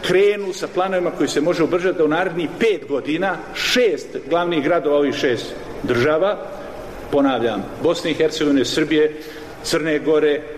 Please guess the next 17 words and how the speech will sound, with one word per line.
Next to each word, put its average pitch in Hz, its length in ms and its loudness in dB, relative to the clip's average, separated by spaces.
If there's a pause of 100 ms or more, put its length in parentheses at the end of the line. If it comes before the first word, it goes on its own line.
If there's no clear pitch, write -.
(160)
Kosova, 147 760 0
Sjeverne 143 360 0
Makedonije 123 460 2
i 113 40 4
Albanije, 196 440 0 (540)
da 160 100 0
se 165 140 -2
povežu 180 380 2
modernim 165 420 0
autoputevima 156 840 2 (220)
i 180 200 4
željeznicom 190 720 0
uz 147 160 0
izgradnju 143 380 2
savremene 143 640 2
digitalne 127 580 2
infrastrukture. 113 840 0